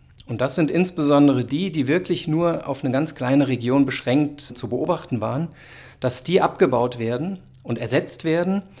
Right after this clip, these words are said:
und dann in der Regel durch standardsprachliche Merkmale oder durch dialektale Merkmale, die in einer größeren Region gültig waren.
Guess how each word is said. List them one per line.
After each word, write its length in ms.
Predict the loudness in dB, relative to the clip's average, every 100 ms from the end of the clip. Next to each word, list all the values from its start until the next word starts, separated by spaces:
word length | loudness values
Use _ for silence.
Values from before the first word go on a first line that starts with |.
| -20 -10
und 180 | -4 2
dann 180 | 4 6
in 140 | 6
der 140 | 6 6
Regel 320 | 4 4 4
durch 160 | 2
standardsprachliche 840 | -2 -2 0 -2 -4 -6 -4 -4 0
Merkmale 680 | 0 0 -4 -4 -2 -4 -6 -12 -20 -20 0
oder 280 | 8 10 8
durch 200 | 4 2
dialektale 600 | 4 4 2 4 8 10
Merkmale, 680 | 8 6 4 4 4 4
die 160 | 2 2
in 100 | 4
einer 100 | 4
größeren 420 | 4 2 2 2
Region 400 | 0 0 0 0
gültig 440 | 2 0 -2 -10 -12
waren. 300 | -16 -16